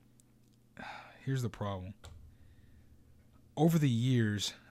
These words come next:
I've become so dependent on her, so much that I've excluded family and friends. I've, I've isolated myself in order to spend every single moment with my love.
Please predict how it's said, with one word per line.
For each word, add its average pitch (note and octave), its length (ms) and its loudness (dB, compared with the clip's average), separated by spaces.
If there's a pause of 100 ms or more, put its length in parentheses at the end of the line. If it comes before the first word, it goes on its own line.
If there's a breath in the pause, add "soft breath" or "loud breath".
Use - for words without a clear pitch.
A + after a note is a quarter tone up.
I've C3 240 -2
become A#2 320 -2
so C3+ 380 0
dependent B2 500 2
on G2 120 -2
her, G2 300 -6 (560 loud breath)
so - 360 0
much D3+ 420 4
that A#2 180 -4 (340 loud breath)
I've C#3 140 -4
excluded C#3 560 0
family C#3+ 440 2
and G#2+ 100 2
friends. A2+ 560 2 (360 loud breath)
I've, A#2+ 180 -8 (160)
I've - 140 -14 (100)
isolated D3+ 560 2
myself B2 480 0
in A#2+ 80 2
order C3+ 260 0
to B2 120 -6
spend C3+ 340 -2 (220)
every E3 420 -4
single D3 500 0
moment C3 520 2
with A#2+ 180 -4
my A2 160 -2
love. G#2 480 -4